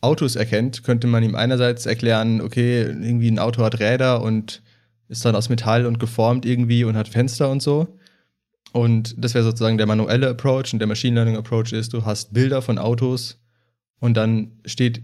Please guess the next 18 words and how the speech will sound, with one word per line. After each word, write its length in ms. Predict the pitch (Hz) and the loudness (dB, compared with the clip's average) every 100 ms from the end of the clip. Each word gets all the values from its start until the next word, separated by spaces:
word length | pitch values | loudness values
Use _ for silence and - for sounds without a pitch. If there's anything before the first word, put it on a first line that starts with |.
| - | -4
da 140 | 117 113 | 0 0
noch 200 | 110 - | 0 -4
sozusagen, 480 | 117 113 107 107 | -8 -2 0 0
das 100 | 107 | -2
ist 60 | - | -2
der 100 | 110 | 0
Input 340 | 131 139 143 | 0 0 0
und 140 | 113 110 | 0 0
der 140 | 92 | 2
Output 300 | 117 117 120 | 0 -2 -2
ist, 300 | 117 117 - - | 0 -2 -4 -6
wo 240 | 110 123 | 0 2
in 120 | 113 | 2
dem 120 | 110 | 0
Bild 200 | 110 107 | 0 -2
ein 80 | 113 | -4
Auto 240 | - 107 107 | -6 -8 -8
ist. 320 | 95 - | -10 -14